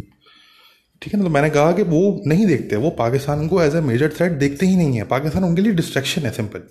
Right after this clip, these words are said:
वो कहते हैं, "We will take care of China first, बाकी जो भी ये छोटे मोटे पाकि-, जो China के allies हैं, ये खुद हमारे साथ आ जाएंगे, ये खुद साइड पे हो जाएंगे", ठीक है ना जी।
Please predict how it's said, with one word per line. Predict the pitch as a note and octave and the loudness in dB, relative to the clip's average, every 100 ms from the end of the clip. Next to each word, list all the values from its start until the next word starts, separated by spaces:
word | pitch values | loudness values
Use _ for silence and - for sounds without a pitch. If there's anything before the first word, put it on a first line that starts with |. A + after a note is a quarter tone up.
| _ _ - - - - - E3 | _ _ -20 -20 -20 -20 -12 -4
वो | |
कहते | F3+ F3+ | -2 0
हैं, | G#3+ | 2
"We | F#3+ | 2
will | F3+ | 0
take | D3 D3 | 0 0
care | D#3+ | 0
of | - | 0
China | A2+ A2+ C3+ | 0 0 0
first, | A#2+ E3 - - - - - - G#2+ | -2 -4 -10 -20 -20 -20 -20 -18 -4
बाकी | G#2+ B2 G#3+ | -2 -2 -2
जो | F3 E3+ | 0 0
भी | F3 F#3 | 0 0
ये | |
छोटे | F#3+ B2+ D#3 | 0 0 2
मोटे | D#3 D#3 | 2 2
पाकि-, | D#3+ A#2+ B2+ B2+ | 0 0 0 0
जो | A2+ A#2+ | -2 -2
China | A#2+ A#2 C#3+ | -2 0 0
के | D3+ | 0
allies | A2 B2+ F3+ | 0 0 2
हैं, | |
ये | A3 | 0
खुद | G#3+ F#3 | 2 2
हमारे | D#3 C#3+ | 2 0
साथ | C3 | 0
आ | G#2 | -2
जाएंगे, | F#2+ F#2+ - - - - _ _ _ _ - | -4 -12 -6 -4 -4 -10 _ _ _ _ -4
ये | |
खुद | E3+ F#3 | -2 0
साइड | E3 B2+ | 0 0
पे | A#2 | 0
हो | G#2+ | -2
जाएंगे", | F#2+ F#2 - - - - - _ _ _ _ _ _ - _ | -4 -10 -16 -14 -14 -16 -20 _ _ _ _ _ _ -20 _
ठीक | - F#3+ | -6 0
है | |
ना | G#3+ | 0
जी। | G#2+ | 0